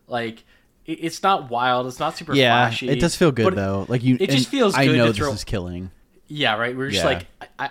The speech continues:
Speaker 1: I, I got you. Like,
Speaker 2: Yeah.
Speaker 1: I, I know that I hit you. You're, you're
Speaker 2: Mm-hmm.
Speaker 1: dead."
Speaker 2: Yeah, that's
Speaker 1: Feels
Speaker 2: really
Speaker 1: good.
Speaker 2: cool. Um, uh, my personal favorite is probably gonna be Gragas, like a, a sick, um, I don't know, like, if, if there's a term for it, but whoever the Bombwood guy is,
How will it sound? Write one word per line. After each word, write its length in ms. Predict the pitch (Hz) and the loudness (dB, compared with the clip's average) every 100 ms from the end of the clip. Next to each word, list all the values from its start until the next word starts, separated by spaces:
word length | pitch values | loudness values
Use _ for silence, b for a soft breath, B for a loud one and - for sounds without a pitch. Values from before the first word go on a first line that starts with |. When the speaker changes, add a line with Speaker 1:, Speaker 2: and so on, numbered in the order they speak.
| - | -6
Speaker 1:
I, 260 | 135 127 127 | -4 -4 -6
I 120 | 123 | -8
got 340 | 120 143 - - | -2 -2 -2 -8
you. 180 | 101 | -12
Like, 360 | 107 110 104 - 110 | -8 -6 -8 -10 -4
Speaker 2:
Yeah. 280 | 101 85 | -2 0
Speaker 1:
I, 80 | 147 | 0
I 20 | 170 | 0
know 560 | 147 135 127 104 101 - | 0 -2 -2 -4 -10 -8
that 140 | 123 | -4
I 160 | 113 104 | -4 -4
hit 300 | 120 110 113 | -8 -10 -12
you. 260 | 101 95 - 127 | -12 -16 -20 -10
You're, 220 | 127 123 | -4 -4
you're 260 | 104 110 123 | -2 -4 -4
Speaker 2:
Mm-hmm. 60 | |
Speaker 1:
dead." 260 | 104 - - - - | -8 -12 -20 -20 -8
Speaker 2:
Yeah, 300 | 95 87 85 | -4 -4 -2
that's 180 | 123 131 | -2 0
Speaker 1:
Feels 140 | 127 | -2
Speaker 2:
really 100 | 104 | -4
Speaker 1:
good. 80 | 95 | -6
Speaker 2:
cool. 260 | 90 85 85 B B B B | -8 -8 -10 B B B B
Um, 420 | 120 120 120 120 - | 4 4 2 -2 -8
uh, 120 | - - | -12 -4
my 200 | 135 160 | 0 2
personal 680 | - 180 - 180 175 180 175 | 0 -2 -2 0 0 0 -2
favorite 320 | 185 180 185 | -2 -2 -4
is 100 | 135 | -4
probably 300 | 127 120 143 | -2 -2 -2
gonna 140 | 139 | -4
be 100 | 123 | -6
Gragas, 640 | 104 95 95 107 131 - 117 | -4 -4 -2 -2 -4 -6 -6
like 160 | 107 | -4
a, 440 | 101 98 101 98 95 | -2 -2 -2 -4 -4
a 40 | |
sick, 540 | - - 135 127 - - - | -4 -4 -2 -2 -4 -16 -8
um, 760 | 101 95 95 92 92 92 90 - B B B | -6 -4 -4 -6 -8 -8 -10 -14 B B B
I 60 | 107 | -2
don't 120 | 113 | 0
know, 200 | 113 113 | 0 0
like, 200 | 104 107 | 0 -2
if, 120 | 107 78 | -4 -6
if 140 | 107 | -6
there's 140 | 110 98 | -6 -8
a 20 | |
term 300 | - 104 98 | -8 -6 -6
for 260 | 95 95 87 | -8 -8 -6
it, 280 | 87 87 - b b b b - | -6 -8 -12 b b b b -6
but 380 | 95 92 - | -2 -2 -4
whoever 280 | - 110 117 | -6 -2 -2
the 100 | 113 | -2
Bombwood 420 | 98 101 107 98 90 | -2 0 0 -4 -4
guy 300 | 92 87 87 | -6 -4 -4
is, 480 | 90 90 - - | -6 -6 -8 -14